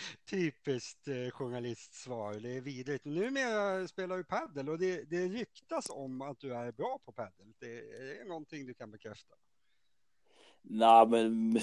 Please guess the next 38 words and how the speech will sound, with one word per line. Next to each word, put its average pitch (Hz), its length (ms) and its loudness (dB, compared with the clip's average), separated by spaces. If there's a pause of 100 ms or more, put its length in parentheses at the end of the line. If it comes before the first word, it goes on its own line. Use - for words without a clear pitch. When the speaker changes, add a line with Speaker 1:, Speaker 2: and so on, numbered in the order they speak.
Speaker 2:
det 110 180 6
finns 123 240 12
väl 123 80 12
lite. 131 320 12
Man 123 160 12
behöver 127 160 6
inte 127 160 4
röra 139 300 10
sig 147 140 -4
lika 117 240 0
mycket 110 400 0
och, 101 400 0
och, - 240 -6
eh, 104 60 0 (920)
när 104 80 0
man 104 160 4
börjar 104 180 10
bli 117 200 8
äldre 101 260 8
så 98 240 -2 (640)
är 101 80 0
det 98 40 2
ju 98 60 4
lätt 98 220 2
att 92 60 -4
gå 92 60 2
sönder. 101 380 4 (400)
Men, 123 360 12
ja, 143 120 8
men 156 120 4
jag 147 100 8
spelar 131 240 0
paddel. 104 300 0
Det, 107 160 -4
det 113 240 -4
är 110 40 -6
rent 113 240 -6
krasst 123 260 -2